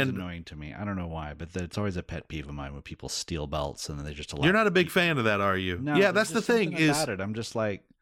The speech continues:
Speaker 2: really? Like, in your workplace, like, someone comes in and takes your laptops, like, "Ha ha, I'm the boss now." And you're
Speaker 1: Yeah,
Speaker 2: just
Speaker 1: and
Speaker 2: gonna
Speaker 1: it's like
Speaker 2: wait
Speaker 1: you're
Speaker 2: until the next
Speaker 1: showing,
Speaker 2: day?
Speaker 1: you're showing your boss the video, and there's like, uh, they got it.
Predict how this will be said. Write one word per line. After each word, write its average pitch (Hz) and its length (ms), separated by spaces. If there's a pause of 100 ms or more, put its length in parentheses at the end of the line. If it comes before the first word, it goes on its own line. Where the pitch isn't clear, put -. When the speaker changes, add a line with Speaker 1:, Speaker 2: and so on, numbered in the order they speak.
(440)
Speaker 2:
really? 180 300
Like, 131 260
in 110 60
your 107 100
workplace, 123 600
like, 85 120
someone 101 240
comes 98 240
in 101 80
and 90 80
takes 101 220
your 87 80
laptops, 90 560
like, 87 120
"Ha 139 140
ha, 156 320
I'm 131 120
the 127 60
boss 135 360
now." 82 320
And 85 180
you're 135 80
Speaker 1:
Yeah, 147 120
Speaker 2:
just 123 60
Speaker 1:
and 143 60
Speaker 2:
gonna 151 60
Speaker 1:
it's 143 120
like 175 160
Speaker 2:
wait - 80
Speaker 1:
you're 190 120
Speaker 2:
until - 120
the - 0
next - 80
Speaker 1:
showing, 208 460
Speaker 2:
day? 208 120 (460)
Speaker 1:
you're 151 160
showing 202 480
your 180 120
boss 165 360
the 139 120
video, 156 320
and 135 100
there's 123 180
like, 117 200
uh, 117 180
they 127 140
got 131 280
it. 185 140